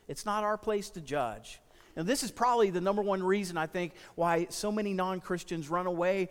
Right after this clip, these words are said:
from the church or perhaps even God, because judgmentalism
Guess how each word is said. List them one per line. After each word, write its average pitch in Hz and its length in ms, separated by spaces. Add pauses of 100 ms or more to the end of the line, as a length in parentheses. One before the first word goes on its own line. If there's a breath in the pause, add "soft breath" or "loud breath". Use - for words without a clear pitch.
(160 loud breath)
from 175 160
the 165 80
church 190 480
or 160 60
perhaps 180 560
even 180 340
God, 156 460 (200 loud breath)
because 160 360
judgmentalism 190 1120